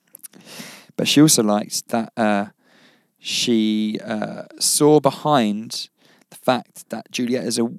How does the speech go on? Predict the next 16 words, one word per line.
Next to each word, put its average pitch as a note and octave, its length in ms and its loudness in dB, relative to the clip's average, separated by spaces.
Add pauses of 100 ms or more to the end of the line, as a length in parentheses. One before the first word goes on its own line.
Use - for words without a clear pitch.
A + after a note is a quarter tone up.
(100)
human D3+ 360 -4
being B2+ 260 0
who A#2+ 80 0
is A2+ 100 0
struggling D#3 420 0
to C#3+ 120 -8
live A2+ 320 -2 (240)
and A2 80 -14
have A#2+ 200 -8
a B2 40 -6
life A#2 280 -6
that A2+ 80 -14
makes G#2+ 240 -12
sense G#2+ 200 -12
to - 100 -16
her F#2 240 -12